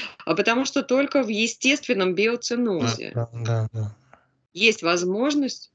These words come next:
Speaker 1: у людей
Speaker 2: Мгм.
Speaker 1: общаться без вот этих вот помех. А помехи, между прочим, ещё и, вот мы заговорили с вами про информационный шум, да,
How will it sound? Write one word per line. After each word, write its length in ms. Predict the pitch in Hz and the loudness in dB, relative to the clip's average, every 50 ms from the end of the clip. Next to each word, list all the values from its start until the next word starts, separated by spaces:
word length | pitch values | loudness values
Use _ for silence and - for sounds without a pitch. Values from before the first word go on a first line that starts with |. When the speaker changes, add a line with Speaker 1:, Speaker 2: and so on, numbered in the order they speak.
| _ - | _ -10
Speaker 1:
у 60 | 170 | -4
людей 720 | 170 170 170 160 160 170 185 196 208 220 233 254 277 - _ _ _ | -2 0 0 0 -2 -2 0 0 0 0 0 -2 -4 -6 _ _ _
Speaker 2:
Мгм. 140 | - 104 107 107 | -8 -6 -4 -4
Speaker 1:
общаться 840 | - - - - - 202 208 220 226 226 - - 247 247 254 254 254 - _ _ _ - - _ _ _ _ | -4 -6 -6 -4 0 2 2 2 0 -2 -6 -6 -4 -4 -4 -4 -6 -10 _ _ _ -20 -20 _ _ _ _
без 440 | - 156 185 214 226 240 254 240 226 | -4 0 4 4 6 4 4 2 -2
вот 220 | 190 175 160 - | -4 -4 -4 -2
этих 360 | 208 233 226 - 220 - - - | -2 -4 -4 -6 -10 -10 -8 -8
вот 180 | 185 185 - - | -8 -8 -4 0
помех. 680 | 208 202 208 208 214 220 226 202 165 143 - - _ _ _ - - - - - - | 2 2 2 2 0 0 0 0 -2 -2 -6 -10 _ _ _ -20 -20 -20 -20 -12 -8
А 100 | - - | -8 -2
помехи, 440 | - 190 190 214 254 311 370 359 349 | 0 2 2 2 2 0 -2 -2 -4
между 240 | 294 269 220 208 220 | -6 -8 -8 -12 -12
прочим, 440 | - 226 220 214 - - 175 170 165 | -10 -8 -8 -8 -8 -10 -10 -10 -10
ещё 400 | 160 - - 233 240 262 277 269 | -8 -8 -8 -6 -6 -6 -4 -6
и, 520 | - - - 214 220 226 240 247 247 233 | -6 -6 -6 -6 -4 -2 0 0 0 0
вот 200 | - 185 180 - | -2 -4 -8 -6
мы 120 | 190 190 | -6 -4
заговорили 420 | 180 185 175 185 196 220 262 262 240 | -4 -2 -2 0 0 0 0 -2 -4
с 120 | 208 - - | -6 -6 -6
вами 260 | 175 170 160 160 156 | -6 -4 -4 -6 -6
про 140 | - 160 160 | -4 -4 -4
информационный 880 | 175 170 - - 170 170 165 - - 185 185 185 190 180 175 170 165 | -4 -6 -6 -6 -6 -6 -4 -2 0 0 2 2 0 0 0 -2 -2
шум, 460 | 165 - - 170 165 165 160 151 143 143 | -2 -4 -6 -6 -6 -8 -8 -10 -10 -6
да, 280 | 151 170 185 190 196 | -4 -4 -4 -4 -6